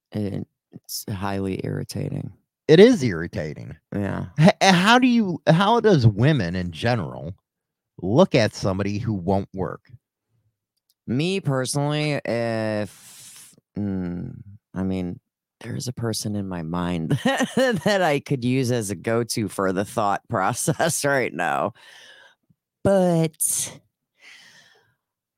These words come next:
Speaker 1: lazy
Speaker 2: If
Speaker 1: and
Speaker 2: you guys didn't know, Diana's a good friend of mine from high school.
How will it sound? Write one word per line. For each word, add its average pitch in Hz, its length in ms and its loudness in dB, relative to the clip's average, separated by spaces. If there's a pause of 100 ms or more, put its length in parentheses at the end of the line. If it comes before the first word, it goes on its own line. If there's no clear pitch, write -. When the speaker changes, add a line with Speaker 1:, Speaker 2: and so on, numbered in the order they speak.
(140)
Speaker 1:
lazy 180 440 4
Speaker 2:
If 151 100 12
Speaker 1:
and 160 80 8
Speaker 2:
you 160 60 10
guys 131 360 8
didn't 113 280 6
know, 101 240 4
Diana's 92 580 0
a 80 440 0
good 92 200 -4
friend 90 260 -2
of 78 80 -2
mine 76 280 -6
from 78 200 -4
high 80 200 -4
school. 71 440 -10